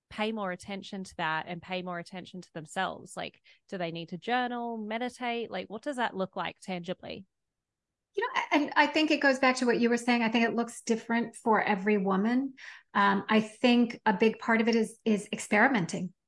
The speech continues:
Speaker 2: you
Speaker 1: Mm-hmm.
Speaker 2: know, experimenting with meditation. Uh, some people can do it, eh, you know, first thing in the morning, and some people absolutely can't quiet their mind, and they just, it, it ends up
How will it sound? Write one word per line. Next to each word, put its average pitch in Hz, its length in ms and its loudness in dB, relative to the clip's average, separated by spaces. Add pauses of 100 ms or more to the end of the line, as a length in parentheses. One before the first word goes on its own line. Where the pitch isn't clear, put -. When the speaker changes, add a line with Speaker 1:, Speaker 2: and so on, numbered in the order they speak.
(300)
Speaker 2:
you 202 120 0
Speaker 1:
Mm-hmm. 185 80 2
Speaker 2:
know, 175 140 0
experimenting 220 880 4
with 185 260 0 (360)
meditation. 190 800 -2 (420)
Uh, 180 240 0
some 208 260 0
people 220 300 2
can 214 240 2
do 196 180 2
it, 262 220 2 (260)
eh, - 180 -8
you 196 200 0
know, 196 100 0
first 202 240 -2
thing 214 140 2
in 208 80 2
the 214 40 4
morning, 254 340 4
and 233 120 2
some 214 140 0
people 202 280 2
absolutely 196 540 0
can't 190 320 -4
quiet 185 340 0
their 185 120 -4
mind, 175 460 -2
and 190 220 -4
they 175 140 -2
just, 175 260 -8
it, 190 200 -6
it 180 120 -4
ends 190 220 -2
up 180 160 -2